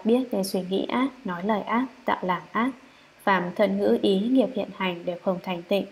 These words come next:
cũng không thành tịnh giới luật, tránh mạng. Các bậc trí vì như thật biết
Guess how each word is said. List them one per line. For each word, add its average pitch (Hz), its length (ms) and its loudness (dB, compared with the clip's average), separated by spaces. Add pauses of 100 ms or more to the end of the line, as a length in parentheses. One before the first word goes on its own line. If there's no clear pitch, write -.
cũng 208 300 2
không 208 240 2
thành 185 200 -2
tịnh - 160 -2
giới 190 320 -2
luật, 196 140 0 (280)
tránh 202 380 -2
mạng. 233 180 2 (460)
Các 220 180 4
bậc 190 180 2
trí 185 420 -2
vì 214 100 2
như 185 200 -2
thật 190 280 0
biết 247 160 4